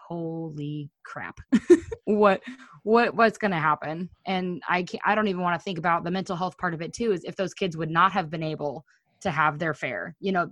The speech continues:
that's the part that I think everybody was worried about at the beginning, is like, okay, the mental health of these kids that don't get to, you know, this is one more thing that's getting canceled for them, and they've worked so hard, and now they don't get to sh-, show that off and, you know, work even harder at the fair. So it just, it was so much wrapped into one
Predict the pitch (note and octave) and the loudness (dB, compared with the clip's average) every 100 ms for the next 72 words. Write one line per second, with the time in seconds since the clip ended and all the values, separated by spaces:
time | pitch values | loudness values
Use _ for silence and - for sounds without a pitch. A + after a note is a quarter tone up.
0 | _ F3+ F3+ F#3 F#3+ - F3 D#3 E3 D#3+ | _ -2 -2 -2 -6 -4 -4 -2 -4 -4
1 | E3+ D#3+ E3 E3 D#3 C#3+ E3+ D#3+ D#3+ D3+ | -6 -6 -4 -4 -4 -6 -4 -4 -4 -4
2 | D3+ D#3 F#3+ B3 D#3 D#3 D#3+ F3 - D#3+ | -6 -2 0 0 -2 -6 -8 -6 -2 -2
3 | D3 _ _ G3 G#3+ A3 F#3+ - F3+ A3 | -4 _ _ -2 0 0 -2 -4 -4 -4
4 | F3+ F3+ D#3+ - A3 E3+ F3 E3+ F#3 F3+ | -4 -4 -4 -2 -2 -2 -4 0 0 0
5 | - F#3+ - - F3 D#3+ F3 D#3+ F3+ F#3 | -4 -4 -4 -4 -4 -4 -6 -4 -6 -4
6 | E3+ F3+ G#3+ C#4+ D4 G3+ - F#3 F#3+ F#3 | -4 -2 -2 0 0 0 -2 -4 -4 -4
7 | A3 B3 B3 F#3 F#3+ D#3+ D#3+ E3 E3 F#3+ | -4 -2 -2 -2 -2 -2 -4 -4 -4 -2
8 | F#3 G3+ F3+ A3+ A3+ E3+ F3 F#3 F3+ E3+ | -4 -4 2 4 4 2 0 0 -2 -6
9 | F3+ - E3+ - _ - - G3 G#3 G#3 | -10 -12 -14 -16 _ -12 -2 0 2 4
10 | G3+ B3 A#3 F3+ F3 E3 - - _ _ | 6 6 4 0 -6 -8 -14 -20 _ _
11 | - G3+ E3+ E3 G3 G3 G#3+ G#3+ F3+ A#3+ | -6 -2 0 2 0 0 -2 2 4 4
12 | B3 F#3+ E3+ - D#3 - - F#3 E3 E3 | 4 2 -2 -4 -6 -6 -2 0 0 -4
13 | - F3+ F3+ D#3+ - _ - D#3+ - F3+ | -6 -4 -4 -8 -12 _ -8 -6 -6 -6
14 | D#3+ - G#3+ G#3 F#3+ E3+ D#3+ - E3+ E3+ | -8 -4 2 2 4 2 0 0 0 0
15 | F3 F3 E3 E3+ E3 E3+ E3+ E3+ D#3+ | -2 -4 -2 -2 0 0 0 -4 -6